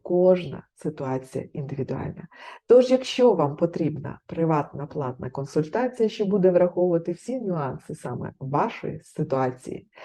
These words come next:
по темам перетину кордону чоловіками, мобілізаційних розпоряджень, повісток, відстрочення від мобілізації, а також по темам сімейних, е, правовідносин, спадкових правовідносин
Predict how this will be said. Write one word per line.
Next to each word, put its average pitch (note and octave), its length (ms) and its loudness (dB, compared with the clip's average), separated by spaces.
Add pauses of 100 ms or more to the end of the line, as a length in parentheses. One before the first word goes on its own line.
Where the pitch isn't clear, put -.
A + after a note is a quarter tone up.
(600)
по D#4+ 100 6
темам G#3 540 4
перетину F#3+ 640 0
кордону D#3+ 540 0
чоловіками, C#3+ 840 -4
мобілізаційних G#3+ 1040 2
розпоряджень, D#3+ 1000 -4 (120)
повісток, D#3+ 880 0
відстрочення G3+ 840 2
від F#3 220 0
мобілізації, D#3 960 -4
а F3+ 100 -6
також B3+ 400 4
по G#3 200 -6
темам G3 460 -2 (680)
сімейних, F#3+ 640 2 (320)
е, F3 180 0
правовідносин, D#3 1200 -2
спадкових G#3 680 0
правовідносин C#3 1040 -8